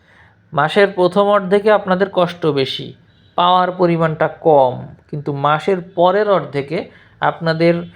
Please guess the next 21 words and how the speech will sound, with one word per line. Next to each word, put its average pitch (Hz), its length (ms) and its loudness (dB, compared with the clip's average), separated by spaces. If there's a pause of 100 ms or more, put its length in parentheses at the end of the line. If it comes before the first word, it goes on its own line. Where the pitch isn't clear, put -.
(220)
আহ, 135 220 0 (100)
পাওয়ার 170 340 2
প্রবণতাটা 151 580 -2
বেড়ে 131 280 2
যাবে। 117 200 0
যে 135 160 -2
কোনো 156 220 -2
কিছুই 165 260 -2
আপনারা 147 300 0
অতি 143 240 -4
সহজে 156 480 0
পাবেন 170 460 -4 (400)
এবং 180 400 2 (480)
আপনাদের 160 600 0
প্রাপ্তির 185 540 0
পরিমাণটাও 151 580 0
অনেক 127 280 -4
বাড়বে 113 320 -2 (640)
সব 156 220 -6
কিছুতেই। 131 460 -8 (1600)
যদি, 170 500 0